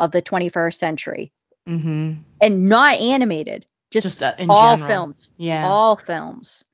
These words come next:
Speaker 2: And it was done without a script. He had no script. He had storyboards and went with it.
Speaker 1: And, and I'm just reading about how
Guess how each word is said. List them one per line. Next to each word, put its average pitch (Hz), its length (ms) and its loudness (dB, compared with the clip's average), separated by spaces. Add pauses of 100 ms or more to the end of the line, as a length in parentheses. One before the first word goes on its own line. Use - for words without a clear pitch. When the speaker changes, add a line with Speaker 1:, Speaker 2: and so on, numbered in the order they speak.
(240)
Speaker 2:
And 285 160 4
it 359 80 2
was 277 140 0
done 254 200 2
without 262 300 0
a - 20 -6
script. - 460 -6 (840)
He 339 200 2
had 330 140 4
no 320 120 4
script. - 340 -4
He 277 220 -6
had 247 140 0
storyboards 311 840 0
and 208 220 -2
went 220 220 0
with 156 180 -10
it. - 140 -14 (1120)
Speaker 1:
And, 196 240 -8 (560)
and 220 160 -2
I'm 214 120 -2
just 240 200 -10
reading 226 340 -4
about 180 400 -2
how 180 720 2